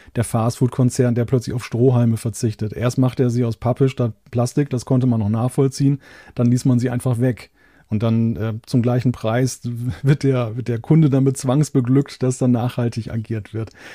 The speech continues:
Und, und kauft sich am Ende dann doch wieder einen Plastikstrohhalm, weil er dann sein Getränk irgendwie nicht, äh, sonst trinken mag, ne? Nur, dass er sie dann halt zu Hause hat. Also das, das ist so ein Beispiel. Und bei Amazon ist das halt auch so ein Punkt. Ähm,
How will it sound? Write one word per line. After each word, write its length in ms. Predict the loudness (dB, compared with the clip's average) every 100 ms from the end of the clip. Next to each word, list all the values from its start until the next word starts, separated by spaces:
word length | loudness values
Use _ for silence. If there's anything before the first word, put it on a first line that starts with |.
| -16 -4
Und, 240 | -2 0 0
und 140 | 2
kauft 240 | 2 2
sich 100 | 2
am 100 | 2
Ende 220 | 4 4 4
dann 140 | 6
doch 160 | 4 4
wieder 100 | 2
einen 80 |
Plastikstrohhalm, 840 | 4 2 2 0 0 2 2 2 2
weil 120 | 0
er 80 | 0
dann 200 | 0 0
sein 160 | 0 -2
Getränk 440 | 2 2 2 -2
irgendwie 600 | -4 -4 -2 -4 -4 -6 -2
nicht, 360 | -2 -2 -10 -8
äh, 320 | -6 -4 -6 -6
sonst 440 | -6 -4 -8 -10
trinken 380 | -2 0 2 0
mag, 420 | -2 -4 -8 -4
ne? 380 | 0 2 0 -2 -6 -2
Nur, 120 | 0
dass 140 | 0
er 60 | 0
sie 120 | 0
dann 180 | 0 0
halt 140 | -2
zu 120 | -2 0
Hause 280 | 0 -2
hat. 160 | -6 -8 -14 -20 -14 -2
Also 140 | 0
das, 200 | 2 0 -4 -10 -2
das 140 | 0
ist 60 | 2
so 60 |
ein 80 | 2
Beispiel. 380 | 4 2 2 2
Und 80 | 2
bei 180 | 0
Amazon 300 | 0 0 0
ist 120 | 0 0
das 140 | 2
halt 140 | 0
auch 180 | 0 0
so 100 | 2
ein 140 | 2 4
Punkt. 400 | 4 4 2 0
Ähm, 800 | 0 0 0 -6 -14 -16 -18